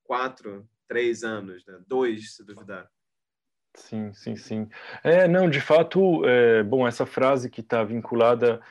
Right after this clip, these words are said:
Speaker 2: a, ao histórico colonial, né, do, do Brasil,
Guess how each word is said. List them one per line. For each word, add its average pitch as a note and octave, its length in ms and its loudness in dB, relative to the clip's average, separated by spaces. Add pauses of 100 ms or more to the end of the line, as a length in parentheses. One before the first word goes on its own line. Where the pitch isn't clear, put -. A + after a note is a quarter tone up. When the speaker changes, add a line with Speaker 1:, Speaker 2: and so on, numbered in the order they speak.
(220)
Speaker 2:
a, G#2+ 380 0
ao A2 120 -2
histórico A#2+ 460 -2
colonial, A2+ 760 -4
né, A#2 360 -4
do, G#2 200 -14
do G#2 180 -14
Brasil, A2+ 720 -6